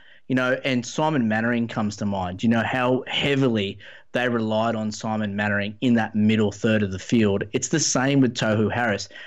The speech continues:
And, I mean, he's came out, come out and he's proved us right above and beyond. He's been absolutely amazing.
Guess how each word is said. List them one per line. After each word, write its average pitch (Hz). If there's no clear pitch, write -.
And, 127
I -
mean, 131
he's 135
came 139
out, 120
come 147
out 120
and 120
he's 113
proved 147
us 120
right 117
above 127
and 123
beyond. 107
He's 147
been 131
absolutely 139
amazing. 110